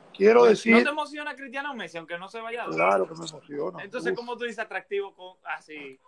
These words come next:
Speaker 2: tiene que
Speaker 1: Atractivo para él, pero realista al
Speaker 2: Ah,
Speaker 1: mismo
Speaker 2: para
Speaker 1: tiempo.
Speaker 2: él, para él.
Speaker 1: No, pero realista al mismo tiempo.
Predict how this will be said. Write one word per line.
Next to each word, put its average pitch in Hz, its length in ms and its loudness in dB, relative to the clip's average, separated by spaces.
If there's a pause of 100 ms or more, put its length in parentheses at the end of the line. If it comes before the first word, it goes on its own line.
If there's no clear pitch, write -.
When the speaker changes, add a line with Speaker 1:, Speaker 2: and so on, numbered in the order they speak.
(200)
Speaker 2:
tiene 185 200 0
que 202 60 -2
Speaker 1:
Atractivo 202 460 -2
para 240 240 -2
él, 262 120 -4
pero 247 160 -4
realista 190 420 -10
al 147 100 -4
Speaker 2:
Ah, 156 60 -8
Speaker 1:
mismo 180 200 -8
Speaker 2:
para 160 320 -6
Speaker 1:
tiempo. 160 180 -8
Speaker 2:
él, 156 180 -20
para 127 340 -20
él. 127 60 -20 (280)
Speaker 1:
No, 180 180 -2
pero 214 180 -2
realista 185 340 -2
al 190 40 -4
mismo 185 200 -8
tiempo. 170 440 -6